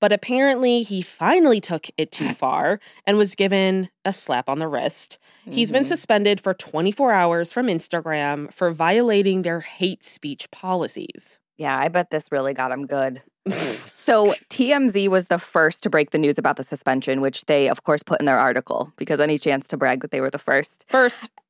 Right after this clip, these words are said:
Speaker 2: <laughs>
Speaker 1: It's like those
Speaker 2: And
Speaker 1: comments.
Speaker 2: a spokesperson for Meta, which is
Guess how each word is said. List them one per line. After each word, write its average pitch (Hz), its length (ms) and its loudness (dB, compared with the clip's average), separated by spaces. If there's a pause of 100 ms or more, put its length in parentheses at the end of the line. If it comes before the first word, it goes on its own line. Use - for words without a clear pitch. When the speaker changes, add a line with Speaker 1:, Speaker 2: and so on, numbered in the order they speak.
(100)
Speaker 2:
<laughs> - 20 -
Speaker 1:
It's - 1200 -4
like 175 120 -2
those - 80 2
Speaker 2:
And 240 200 6
Speaker 1:
comments. - 320 0
Speaker 2:
a - 20 -12
spokesperson 240 840 2
for 170 140 2
Meta, 160 540 2
which 170 160 0
is 139 220 0